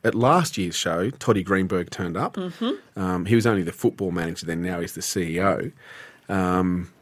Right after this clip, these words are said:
Speaker 1: so, you know, maybe it <laughs> beneath him. I don't know. I think actually Toddy's away. Um, uh, Johnny Grant, the sheriff. Um,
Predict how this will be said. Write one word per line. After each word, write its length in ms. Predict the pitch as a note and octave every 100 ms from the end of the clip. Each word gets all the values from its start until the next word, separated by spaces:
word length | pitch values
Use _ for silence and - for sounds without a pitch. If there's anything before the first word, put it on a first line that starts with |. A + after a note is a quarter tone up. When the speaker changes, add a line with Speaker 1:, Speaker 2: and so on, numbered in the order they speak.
| _ _ _ _ _ _ -
Speaker 1:
so, 180 | - F2+
you 140 | E2+
know, 80 | E2+
maybe 240 | F2+ F2
it 60 | -
<laughs> 60 |
beneath 340 | - A#2 B2+ C3
him. 160 | C#3 D3+ - - - - C#4+ - C4+ - F#3+ - - -
I 500 | - - - - -
don't 300 | - A2 -
know. 60 | A#2+ - - -
I 60 | A2
think 180 | C3+
actually 240 | B2 - G2
Toddy's 280 | - F#2+ F#2
away. 320 | F2+ F2 F2 - - - - -
Um, 460 | G#2 G2+ G2 G2 F#2+ - _ _ _ _ _ - _ G2
uh, 480 | G#2+ G2 F#2 F#2 - _ _ -
Johnny 280 | - D3+ D#3
Grant, 420 | A2+ C#3+ G#3+ - -
the 80 | A2
sheriff. 500 | - C#3 G3+ G#3+ - _ _ _ _ _ _ -
Um, 420 | G#2 G#2 G2 F#2+